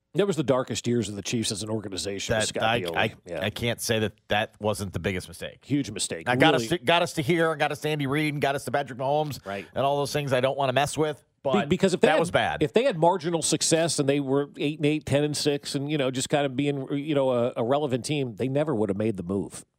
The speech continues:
Speaker 1: Ever would have made the
Speaker 2: Well,
Speaker 1: move.
Speaker 2: I mean, they did have, what, ten and seven?
Speaker 1: Ten and seven.
Speaker 2: They had ten and seven record or something.
Speaker 1: Ten and six that first year.
Speaker 2: Yeah,
Speaker 1: Yeah.
Speaker 2: it's not, you know, well, yeah, ul-,
Speaker 1: Yeah.
Speaker 2: and then ultimately lost
Speaker 1: Yeah,
Speaker 2: last game.
Speaker 1: right, right.
Speaker 2: Um, but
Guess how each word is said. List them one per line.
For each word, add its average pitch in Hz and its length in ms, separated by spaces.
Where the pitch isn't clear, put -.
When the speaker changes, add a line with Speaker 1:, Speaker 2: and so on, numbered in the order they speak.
Speaker 1:
Ever 127 200
would 90 160
have 85 80
made 87 160
the - 60
Speaker 2:
Well, 156 300
Speaker 1:
move. 139 160
Speaker 2:
I 117 60
mean, 120 120
they 117 100
did 143 160
have, 123 180
what, 90 180
ten 117 180
and 110 100
seven? 135 440
Speaker 1:
Ten 131 140
and 101 120
seven. - 360
Speaker 2:
They 113 80
had 110 100
ten 139 140
and 104 100
seven 135 180
record 90 220
or 92 60
something. 120 200
Speaker 1:
Ten 165 140
and 131 100
six - 260
that 113 140
first 143 300
year. 143 140
Speaker 2:
Yeah, 87 140
Speaker 1:
Yeah. 107 60
Speaker 2:
it's 107 100
not, 131 200
you 110 80
know, 104 240
well, 87 320
yeah, 85 220
ul-, - 80
Speaker 1:
Yeah. 76 100
Speaker 2:
and 107 80
then 101 100
ultimately 92 260
lost 82 160
Speaker 1:
Yeah, 143 80
Speaker 2:
last 104 120
game. 151 80
Speaker 1:
right, 120 220
right. 95 240
Speaker 2:
Um, 101 300
but 120 220